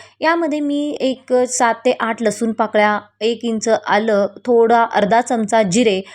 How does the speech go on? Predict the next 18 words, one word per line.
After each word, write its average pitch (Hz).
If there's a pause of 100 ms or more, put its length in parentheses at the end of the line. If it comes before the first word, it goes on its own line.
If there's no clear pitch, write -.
(180)
आणि 233
चार 262
ते 294
पाच 220
हिरव्या 196
मिरच्या 220
घालून 226
हे 226 (100)
छान 233
असं 240
वाटण 226
करून 233
घेतलं 240
होतं, 233
ते 247
वाटण 190
मी 196
यामध्ये 190